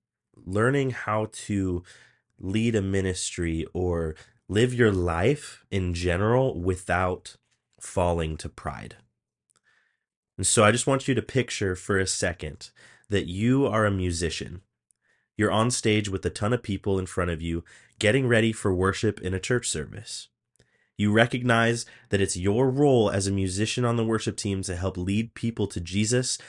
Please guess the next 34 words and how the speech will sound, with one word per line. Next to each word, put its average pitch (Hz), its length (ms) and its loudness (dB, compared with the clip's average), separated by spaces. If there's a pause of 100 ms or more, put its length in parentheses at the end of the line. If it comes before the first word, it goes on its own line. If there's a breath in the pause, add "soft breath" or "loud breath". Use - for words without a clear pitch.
(240 loud breath)
through 107 140 4
worship. 92 560 -2 (760)
You 92 120 -6
get 120 160 4
up 120 180 2
there, 110 300 4 (180 loud breath)
you 92 140 -4
crush - 340 0
your 123 80 2
set, 104 400 0
you 87 120 -4
step 117 340 0
off 113 180 0
stage, 95 480 -2 (280 loud breath)
the 92 60 -4
service 120 440 2
wraps 107 320 0
up, 98 200 -2
and 92 120 -2
the 90 80 -2
people 113 360 -2
of 110 40 2
the 104 100 -4
church 104 260 -2
come 107 280 -2
to 104 60 0
you 95 200 0
and 92 100 -4
say, 95 220 -2
"Man, 104 340 -2 (360 loud breath)
you 123 200 0
killed 131 380 4
it 92 140 0
today. 76 380 -4